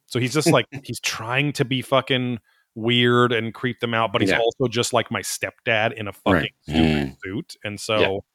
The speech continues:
Speaker 2: Yeah.
Speaker 1: um, I just
Speaker 2: I
Speaker 1: can't,
Speaker 2: can
Speaker 1: like,
Speaker 2: go all night, baby.
Speaker 1: Yeah, like, I would, like, I would rather him be in a full steampunk punk garb, 'cause then at least I know what I'm working with, as opposed to just some dickhead who wears a trench coat and this fucking top hat, you know, and just
Speaker 2: Right,
Speaker 1: trying
Speaker 2: right.
Speaker 1: to, he al-,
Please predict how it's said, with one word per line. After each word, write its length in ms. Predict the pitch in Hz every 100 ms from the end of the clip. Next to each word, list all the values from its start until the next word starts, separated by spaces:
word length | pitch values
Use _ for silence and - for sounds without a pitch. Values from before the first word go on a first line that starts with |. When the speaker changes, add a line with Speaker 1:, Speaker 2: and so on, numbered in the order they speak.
| _ _ _ _
Speaker 2:
Yeah. 300 | 120 113 104
Speaker 1:
um, 260 | 98 95 98 -
I 80 | 117
just 220 | 139 -
Speaker 2:
I 60 | 95
Speaker 1:
can't, 60 | 135
Speaker 2:
can 80 | 101
Speaker 1:
like, 60 | 98
Speaker 2:
go 120 | 98
all 200 | 98 95
night, 340 | 95 104 104
baby. 520 | 85 78 73 85 85 85
Speaker 1:
Yeah, 160 | 127
like, 200 | 117 127 139
I 140 | 151
would, 280 | 170 180 151 - _
like, 220 | 147 127 -
I 120 | 143
would 160 | 180 190
rather 360 | 143 143 180 151
him 180 | 131 117
be 200 | 123 120
in 60 |
a 100 | 110
full 480 | 104 - 123 117 131
steampunk 640 | - - 160 156 160 160 - _ _
punk 220 | 156 160 -
garb, 420 | 143 143 151 175
'cause 120 | 135
then 140 | 120 127
at 60 |
least 200 | 127 120
I 60 | 117
know 160 | 113 110
what 160 | 113
I'm 140 | 104 92
working 360 | 90 - 131
with, 260 | 139 151 -
as 180 | 110 120
opposed 380 | - 127 117 -
to 60 |
just 180 | 113 110
some 180 | 117 107 -
dickhead 360 | 113 - 110
who 80 | 104
wears 180 | 104 101
a 60 | 101
trench 340 | - 104 -
coat 160 | 107 95
and 80 |
this 80 | 92
fucking 440 | - - 95 92 90
top 320 | - 85 -
hat, 220 | 90 85 -
you 100 | 95
know, 160 | 87 87
and 60 | 98
just 60 |
Speaker 2:
Right, 100 | 92 - -
Speaker 1:
trying 40 |
Speaker 2:
right. 80 | -
Speaker 1:
to, 80 | 87 - _ _ _
he 120 | 147
al-, 160 | 131